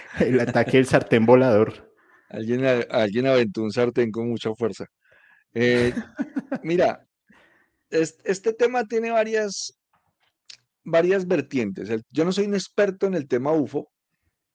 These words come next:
Speaker 2: am, porque no, no me he interesado en ese tema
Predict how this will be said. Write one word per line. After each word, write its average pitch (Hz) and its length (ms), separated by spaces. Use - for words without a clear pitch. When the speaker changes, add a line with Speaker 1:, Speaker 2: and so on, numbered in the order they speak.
Speaker 2:
am, 110 1000
porque 143 300
no, 160 400
no 165 320
me 202 140
he 214 100
interesado 180 720
en 165 80
ese 151 180
tema 143 360